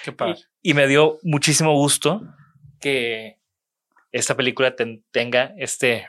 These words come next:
Speaker 2: requiem, ¿no? Que es ten-, tenerte sentado aquí en Dicenaholic y platicar. Estoy seguro que no es la, no es la última vez.
Speaker 1: No,
Speaker 2: Porque
Speaker 1: la
Speaker 2: hay,
Speaker 1: primera de muchas,
Speaker 2: hay
Speaker 1: sí.
Speaker 2: muchos, muchos temas que podemos nada más sentarnos y hablar de
Speaker 1: Exactamente.
Speaker 2: lo que sea, ¿no?
Speaker 1: Exacto.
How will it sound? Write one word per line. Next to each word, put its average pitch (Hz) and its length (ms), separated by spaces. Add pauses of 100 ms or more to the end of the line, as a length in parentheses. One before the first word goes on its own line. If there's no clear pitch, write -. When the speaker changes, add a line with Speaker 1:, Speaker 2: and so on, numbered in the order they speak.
(120)
Speaker 2:
requiem, 135 640 (380)
¿no? 139 280
Que 113 220
es - 160
ten-, 120 180
tenerte 117 300
sentado 120 320
aquí 117 180
en 123 60
Dicenaholic 120 680
y 101 200
platicar. 120 560 (520)
Estoy 131 140
seguro 139 360
que 113 400 (240)
no 131 120
es 123 80
la, 123 460 (460)
no 131 120
es 131 60
la 131 120
última 135 340
vez. 165 460 (200)
Speaker 1:
No, 139 160
Speaker 2:
Porque 165 140
Speaker 1:
la 180 120
Speaker 2:
hay, 127 60
Speaker 1:
primera 147 340
de 151 80
muchas, 135 340
Speaker 2:
hay 135 120
Speaker 1:
sí. 131 40
Speaker 2:
muchos, 147 360
muchos 147 400
temas 143 340
que 131 100
podemos 123 320
nada 127 120
más 127 160
sentarnos 120 460
y - 20
hablar 113 300
de 110 280 (420)
Speaker 1:
Exactamente. 131 460
Speaker 2:
lo 113 80
que - 80
sea, 107 320
¿no? 139 340 (140)
Speaker 1:
Exacto. - 400